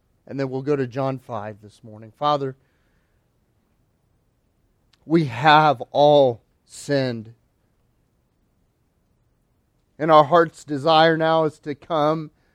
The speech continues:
to you through your Son, knowing that in Him and through Him is forgiveness, is belonging,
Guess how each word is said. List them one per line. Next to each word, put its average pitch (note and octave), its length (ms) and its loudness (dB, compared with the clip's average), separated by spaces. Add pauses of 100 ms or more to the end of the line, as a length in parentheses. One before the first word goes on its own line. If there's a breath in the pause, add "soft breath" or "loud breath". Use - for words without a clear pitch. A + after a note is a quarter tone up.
(100)
to - 120 -8
you D#3+ 400 -4
through D#3+ 280 -10
your C#3 160 -8
Son, D3 580 -6 (2750)
knowing E3+ 440 0
that D#3 260 0
in E3+ 240 -2
Him E3+ 420 -6
and C#3 240 -6
through F3 360 -4
Him D#3 440 -12
is C#3+ 200 -12
forgiveness, D3+ 1080 -14 (2250)
is C3 160 -16
belonging, F3+ 840 0